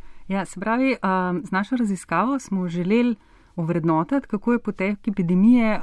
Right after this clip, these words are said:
povezan z mobilnostjo in pa z aktivnim sledenjem stikom in hkratnim izdajanjem karantenskih odločb. Ehm, se pravi,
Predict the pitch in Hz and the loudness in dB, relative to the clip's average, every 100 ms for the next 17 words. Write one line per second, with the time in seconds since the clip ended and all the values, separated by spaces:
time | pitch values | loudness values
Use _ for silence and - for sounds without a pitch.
0 | 175 170 170 185 180 208 202 208 185 165 | 0 -2 -2 -2 0 2 2 0 0 0
1 | 170 160 156 147 202 285 294 - 247 196 | -2 0 -2 2 4 4 4 0 0 0
2 | - 214 208 185 196 180 - 226 226 208 | 2 2 2 -2 -2 -4 0 4 4 2
3 | 196 170 165 202 208 - 254 214 190 - | -2 -2 0 0 -2 -2 2 2 2 -4
4 | - - - - 202 190 185 - 185 175 | -18 -20 -20 -2 2 4 2 2 2 4
5 | 196 190 170 170 170 175 170 170 151 165 | 4 2 2 2 2 0 0 -2 0 -2
6 | 160 - 160 - 160 151 147 - - - | -2 -4 -6 -4 -6 -4 -6 -8 -16 -18
7 | - - - - - 208 202 202 208 208 | -20 -20 -20 -20 -2 2 4 6 6 4
8 | - - - - - - 180 - 233 269 | 0 -12 -20 -20 -18 -12 -6 2 4 4